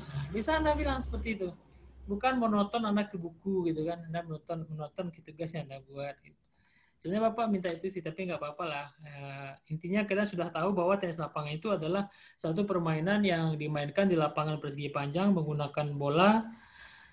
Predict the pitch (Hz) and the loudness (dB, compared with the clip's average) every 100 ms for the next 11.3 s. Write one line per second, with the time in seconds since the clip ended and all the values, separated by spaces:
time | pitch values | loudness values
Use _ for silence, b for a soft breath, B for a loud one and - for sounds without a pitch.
0 | B 160 190 185 175 160 156 151 151 139 | B 8 10 10 10 10 10 8 6 6
1 | 139 196 196 165 151 147 143 143 196 196 | 8 10 10 10 8 6 4 8 10 12
2 | 190 196 185 B B B B - 160 156 | 12 8 6 B B B B 4 8 10
3 | 156 147 156 190 190 165 170 160 151 139 | 10 10 10 10 8 6 8 8 8 4
4 | - 196 170 156 156 170 160 147 139 - | 6 6 8 6 4 4 4 2 0 6
5 | 190 220 220 220 220 190 175 185 175 165 | 8 10 10 10 8 6 6 6 8 8
6 | 165 151 151 170 185 185 185 - _ _ | 8 6 6 6 6 2 -2 -6 _ _
7 | - 160 151 147 - 165 143 143 143 143 | -6 -4 -4 -6 -4 -2 -2 -4 -4 -4
8 | 143 139 143 139 139 135 143 139 123 123 | -6 -8 -6 -4 -2 -2 -2 -4 -6 -10
9 | 143 139 147 _ _ _ _ _ _ _ | -10 -8 -8 _ _ _ _ _ _ _
10 | _ - 160 170 147 135 127 127 135 131 | _ -10 -4 -2 -2 -4 -6 -10 -10 -8
11 | 135 127 | -8 -8